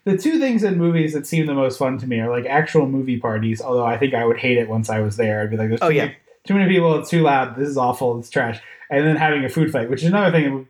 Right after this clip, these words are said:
Speaker 1: probably be fun until it was happening, and then you're like, "I hate this, just hose me
Speaker 2: I,
Speaker 1: off."
Speaker 2: I've always wanted to have one, like, on the beach.
Speaker 1: I just need it in,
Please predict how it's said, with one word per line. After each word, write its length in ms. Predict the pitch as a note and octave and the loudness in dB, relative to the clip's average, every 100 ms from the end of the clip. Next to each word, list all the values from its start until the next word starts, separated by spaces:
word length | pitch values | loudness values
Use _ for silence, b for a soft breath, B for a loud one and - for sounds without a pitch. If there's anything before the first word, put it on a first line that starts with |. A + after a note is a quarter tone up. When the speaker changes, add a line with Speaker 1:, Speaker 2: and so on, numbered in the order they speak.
| _ | _
Speaker 1:
probably 300 | - F#3+ F3 | 0 2 2
be 120 | D#3 | 0
fun 280 | D3+ D#3 C#3 | 0 0 0
until 320 | A#2+ A#2+ C3 | -2 -2 0
it 40 | B2 | 0
was 120 | A2+ | 0
happening, 340 | B2 A#2+ A#2 | 0 0 0
and 80 | A2+ | -2
then 80 | B2 | -2
you're 160 | B2 A#2 | -2 -4
like, 140 | A#2+ | -6
"I 100 | C3+ | -2
hate 240 | C3+ D3 | 2 2
this, 200 | C3+ C3+ C3 | 2 -4 -4
just 180 | C3+ | -4
hose 140 | C3+ C3 | -2 0
me 40 | |
Speaker 2:
I, 140 | D#3 E3 | 2 2
Speaker 1:
off." 140 | - | 0
Speaker 2:
I've 280 | D3 D3+ D3+ | 0 0 2
always 240 | D#3 F#3 F#3 | 2 2 0
wanted 140 | F3+ | 0
to 100 | D#3 | 0
have 220 | C3+ C#3 | 0 0
one, 240 | C#3 C3+ C3 | 2 0 0
like, 260 | A2+ A2+ - | -2 -4 -6
on 160 | B2 A#2 | -2 -2
the 80 | G#2 | -2
beach. 460 | G2+ - - - _ _ _ _ - | -6 -10 -10 -10 _ _ _ _ -2
Speaker 1:
I 100 | G#3 | 0
just 200 | D4 C#4 | 0 2
need 140 | B3 | 2
it 80 | G#3+ | 2
in, 300 | F#3 F3 | 2 -2